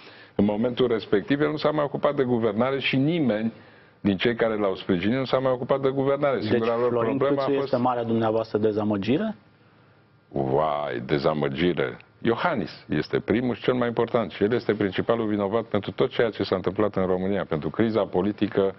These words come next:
Speaker 1: catastrofală, pentru prăbușirea Partidului Național Liberal, pentru distrugerea coaliției de centru-dreapta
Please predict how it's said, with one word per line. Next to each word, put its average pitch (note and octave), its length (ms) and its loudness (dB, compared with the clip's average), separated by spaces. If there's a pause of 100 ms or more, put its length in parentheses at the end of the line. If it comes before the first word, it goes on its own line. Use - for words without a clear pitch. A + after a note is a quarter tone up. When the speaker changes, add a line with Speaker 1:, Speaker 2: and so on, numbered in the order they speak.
(640)
Speaker 1:
catastrofală, G#2 880 0
pentru F2+ 320 -2
prăbușirea F#2+ 640 0
Partidului A#2 520 0
Național A2 500 0
Liberal, G#2 440 0
pentru F2+ 420 0
distrugerea A#2+ 640 0
coaliției A#2+ 480 0
de A2+ 120 0
centru-dreapta G#2+ 840 0